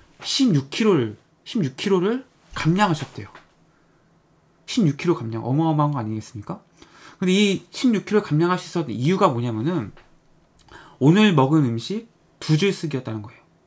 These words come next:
그래서 이분의 이야기를 한번 들어보면은 그동안 다이어트를 숱하게 시도했지만 실패했죠. 하지만 오늘 먹은 음식 두 줄 쓰기는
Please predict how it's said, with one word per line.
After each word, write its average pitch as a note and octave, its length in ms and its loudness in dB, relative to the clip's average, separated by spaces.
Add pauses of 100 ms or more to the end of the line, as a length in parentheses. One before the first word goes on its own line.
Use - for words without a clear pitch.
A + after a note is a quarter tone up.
(360)
그래서 D3 160 0
이분의 E3+ 260 2
이야기를 D3 220 2
한번 C#3+ 100 -2
들어보면은 C#3 640 -2 (720)
그동안 G3 320 4
다이어트를 E3+ 500 2
숱하게 F#3+ 300 -6
시도했지만 D#3+ 680 -4
실패했죠. F#3 600 -6 (600)
하지만 F3 340 0
오늘 D3+ 240 6
먹은 C#3+ 240 2
음식 B2+ 240 -2
두 B2+ 140 -10
줄 C3 100 0
쓰기는 B2+ 560 -4